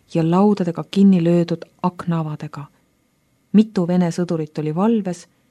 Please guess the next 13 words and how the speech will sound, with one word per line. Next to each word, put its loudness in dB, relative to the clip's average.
tääkidega -2
püssid -6
laskevalmilt -6
käes. -14
Kuumas 4
keskhommiku -2
päikeses -2
seisid -4
need -6
vagunid. -6
Valitses -6
surmvaikus. -8
Korraga 0